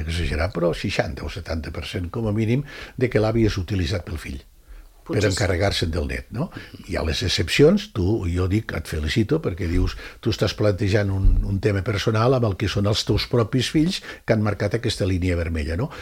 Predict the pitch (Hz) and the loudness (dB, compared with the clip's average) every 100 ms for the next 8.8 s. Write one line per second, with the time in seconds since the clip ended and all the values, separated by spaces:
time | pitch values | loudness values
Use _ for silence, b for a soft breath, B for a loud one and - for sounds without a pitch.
0 | B - 135 175 - 120 117 113 104 117 | B 4 6 6 4 0 0 0 0 -2
1 | 104 104 107 104 - 107 98 151 127 120 | -2 -4 -2 -4 0 0 4 6 8 6
2 | 104 - 98 98 101 92 - 95 92 92 | 6 2 0 2 0 0 0 0 0 0
3 | - 113 110 107 117 107 151 160 B B | 0 2 4 6 6 6 4 2 B B
4 | B 104 123 139 143 - 135 135 127 120 | B 4 8 6 4 2 2 4 4 6
5 | 131 165 139 127 139 170 B B 120 - | 4 6 6 6 4 0 B B 0 4
6 | 110 104 98 95 92 101 95 104 101 95 | 4 4 2 2 2 4 4 4 2 2
7 | 98 101 107 107 98 82 78 80 90 87 | 2 4 2 2 0 -2 -4 -2 0 0
8 | 80 - - - - 117 104 | -2 -8 -16 -10 -4 0 2